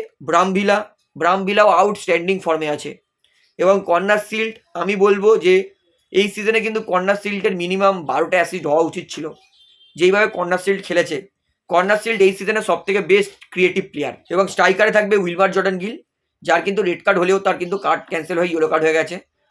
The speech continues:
অর্থাৎ ইস্ট বেঙ্গল ম্যাচে কিন্তু প্লেইং ইলেভেনে থাকবে। অর্থাৎ চেন্নাই দল কিন্তু যথেষ্ট মজবুত দল, খারাপ দল লাগছে না, কিন্তু গোল মিস করলে যা হয় এবং গোল না বাঁচাতে পারলে যা হয় সেটাই হচ্ছে চেন্নাই দলে।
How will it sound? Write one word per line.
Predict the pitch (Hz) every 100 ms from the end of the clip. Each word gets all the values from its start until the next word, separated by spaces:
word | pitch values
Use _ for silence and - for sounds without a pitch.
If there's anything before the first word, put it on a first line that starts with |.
| -
অর্থাৎ | 170 180 196 - 156
ইস্ট | 165 175
বেঙ্গল | 175 175 180
ম্যাচে | 160 160
কিন্তু | 175 190 196 - _
প্লেইং | 165 156
ইলেভেনে | 160 180 185
থাকবে। | 143 131 120 - _ _ _ _ _
অর্থাৎ | - 165 196 202 - _ _ -
চেন্নাই | 170 202 202
দল | 196 185
কিন্তু | 196 190
যথেষ্ট | 165 185 - 196
মজবুত | 180 165 196 170
দল, | 156 101 -
খারাপ | 170 160 165
দল | 190
লাগছে | 175 160 175
না, | 135 - _ _ _ -
কিন্তু | 185 185 175
গোল | 180 190 -
মিস | 185 185 -
করলে | 196 190 175
যা | 170 160
হয় | 185 - _ _
এবং | 160 175 147
গোল | 170 180 -
না | 147 156
বাঁচাতে | 160 165
পারলে | 175 170
যা | 156
হয় | 160
সেটাই | 156 156 156
হচ্ছে | 151 160
চেন্নাই | 131 123
দলে। | 120